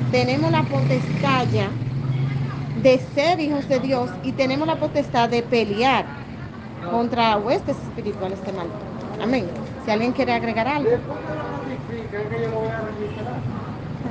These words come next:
Amén. Si alguno de los aquí presentes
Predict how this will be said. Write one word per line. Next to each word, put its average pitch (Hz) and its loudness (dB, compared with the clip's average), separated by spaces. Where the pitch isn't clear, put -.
Amén. 214 2
Si 233 2
alguno 226 2
de 269 0
los 269 -4
aquí 254 -4
presentes 247 -4